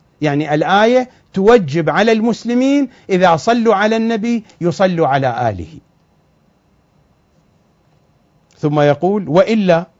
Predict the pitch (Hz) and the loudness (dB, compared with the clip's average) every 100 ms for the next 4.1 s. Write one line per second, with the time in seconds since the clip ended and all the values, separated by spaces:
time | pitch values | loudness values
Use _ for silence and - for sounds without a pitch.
0 | _ _ _ - 165 247 269 254 - 208 | _ _ _ -2 0 4 4 4 2 -2
1 | 214 190 175 180 147 175 170 170 151 - | 0 0 2 -2 -2 0 2 2 0 -8
2 | _ _ - 151 170 156 156 139 143 165 | _ _ -6 2 4 4 0 -2 0 0
3 | 165 143 139 147 143 143 175 151 127 117 | 0 -2 -4 -2 -2 2 2 2 0 -6